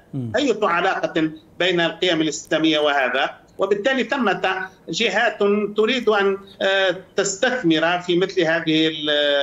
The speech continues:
Speaker 2: الأوضاع وتغوي-، وتغير وجهتها غير الوجهة السليمة.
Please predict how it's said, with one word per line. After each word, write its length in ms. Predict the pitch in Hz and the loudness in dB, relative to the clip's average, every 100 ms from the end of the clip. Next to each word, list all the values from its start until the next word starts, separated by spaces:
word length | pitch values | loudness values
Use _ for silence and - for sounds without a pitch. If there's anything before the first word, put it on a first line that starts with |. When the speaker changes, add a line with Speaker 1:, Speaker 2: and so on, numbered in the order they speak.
| 135 135 135 135 131 | 0 0 0 0 -2
Speaker 2:
الأوضاع 640 | 127 131 147 143 196 240 233 | -4 -2 0 0 0 -2 -2
وتغوي-، 1080 | 226 254 247 - - 214 196 214 202 208 | -2 -2 -2 -6 -2 0 2 2 2 2
وتغير 680 | 202 202 196 233 285 247 220 | 2 2 2 0 0 0 2
وجهتها 800 | 214 202 214 233 165 160 208 - - - 196 | 2 2 -2 0 0 0 0 -4 -18 -6 0
غير 240 | 233 202 | 2 2
الوجهة 380 | 202 190 185 180 | 0 0 -2 -2
السليمة. 640 | 170 - 151 139 127 160 | -4 -2 -2 0 0 -2